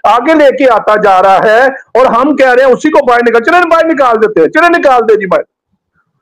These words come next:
क्या शान मसूद ने कुछ छह हजार रन कर दिए?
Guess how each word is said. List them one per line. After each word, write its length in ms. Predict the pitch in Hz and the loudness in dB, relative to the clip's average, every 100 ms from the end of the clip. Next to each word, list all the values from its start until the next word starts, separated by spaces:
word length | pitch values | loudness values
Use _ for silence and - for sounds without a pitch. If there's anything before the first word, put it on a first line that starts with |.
| - | -4
क्या 140 | 285 | -2
शान 300 | 285 240 285 | 0 0 0
मसूद 380 | 311 294 311 320 | 0 0 0 2
ने 80 | 311 | 0
कुछ 260 | 302 233 - | 0 -2 0
छह 200 | 277 294 | 2 2
हजार 260 | 330 311 | 2 2
रन 180 | 302 294 | 0 0
कर 160 | 294 277 | -2 -2
दिए? 220 | 294 | 0